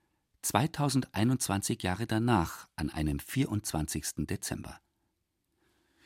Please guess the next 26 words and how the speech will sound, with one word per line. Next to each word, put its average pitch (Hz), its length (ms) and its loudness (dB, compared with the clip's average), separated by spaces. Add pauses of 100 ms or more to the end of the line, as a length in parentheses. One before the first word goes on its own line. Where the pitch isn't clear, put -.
Die 131 60 6
Geschichte 160 360 6
ist - 160 4
aktuell, 127 460 2 (600)
auch 107 300 6
wenn 147 360 8
oder 101 260 4
gerade 95 440 4
weil 117 280 8 (300)
wir 107 140 8
sie 117 120 6
jedes 123 400 6
Jahr 107 180 4
aufs - 240 2
Neue 95 240 8
feiern. 90 460 2 (760)
Weihnachten, 73 720 8
diese 85 360 4
uralte 120 560 6
Geschichte - 520 4
eines 101 300 6
wunderbaren 113 640 8
Neubeginns 90 720 6
in 82 220 0
schwerer 85 420 2
Zeit. - 380 -6